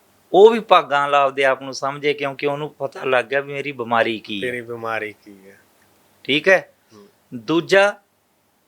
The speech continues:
Speaker 1: ਦਵਾਈ ਖਾਣ ਨੂੰ ਜੀ ਥੋੜ੍ਹਾ ਕਰਦਾ ਹੁੰਦਾ, ਠੀਕ ਹੈ, ਹੱਥੋਂ ਆ ਜਾਂਦੇ ਕਈਆਂ ਨੂੰ,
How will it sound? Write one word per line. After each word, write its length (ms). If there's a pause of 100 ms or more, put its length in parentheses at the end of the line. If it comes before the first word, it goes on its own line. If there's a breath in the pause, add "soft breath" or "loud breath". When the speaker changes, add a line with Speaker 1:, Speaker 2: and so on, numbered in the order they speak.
(100)
Speaker 1:
ਦਵਾਈ 400
ਖਾਣ 200
ਨੂੰ 140
ਜੀ 140
ਥੋੜ੍ਹਾ 260
ਕਰਦਾ 340
ਹੁੰਦਾ, 220 (2750)
ਠੀਕ 260
ਹੈ, 140 (1200)
ਹੱਥੋਂ 340
ਆ 120
ਜਾਂਦੇ 300
ਕਈਆਂ 300
ਨੂੰ, 140